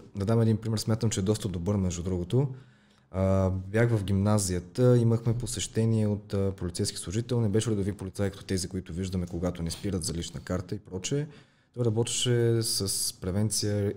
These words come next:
и разрешаване на случаи от гледна точка на трафик на хора. И нещо, което той ни разказва, е, че,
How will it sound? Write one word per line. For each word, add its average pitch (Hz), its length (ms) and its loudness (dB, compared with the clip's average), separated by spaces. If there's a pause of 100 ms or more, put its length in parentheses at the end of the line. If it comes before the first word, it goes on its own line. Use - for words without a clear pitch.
и 95 100 -6
разрешаване 98 520 0
на 87 100 0
случаи 104 340 -2
от 90 80 -4
гледна 95 200 -2
точка 98 260 -4
на 87 120 -4
трафик - 340 -6
на 73 60 -12
хора. - 300 -6 (920)
И 101 180 -14
нещо, 123 260 -2
което 123 220 0
той 117 180 2
ни 113 80 4
разказва, 107 400 0
е, - 20 2
че, 101 320 -2